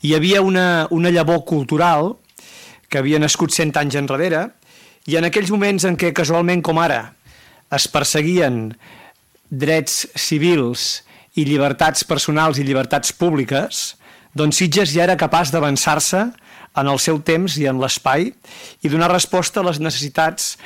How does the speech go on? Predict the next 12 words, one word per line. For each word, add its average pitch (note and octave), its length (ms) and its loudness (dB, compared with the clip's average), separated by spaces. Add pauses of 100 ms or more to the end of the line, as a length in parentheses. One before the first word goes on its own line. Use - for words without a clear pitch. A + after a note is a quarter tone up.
(340)
doncs, C#3+ 480 0
de, C#3+ 220 0
dels D3 240 0
sectors G3 480 -2
més F3 240 0
desperts E3+ 540 -2 (340)
de C#3+ 160 0
la C#3+ 120 2
nostra D3 280 -2
societat. A#2+ 600 -4 (1040)
Festivals, D#3+ 920 2
cultura, E3+ 800 0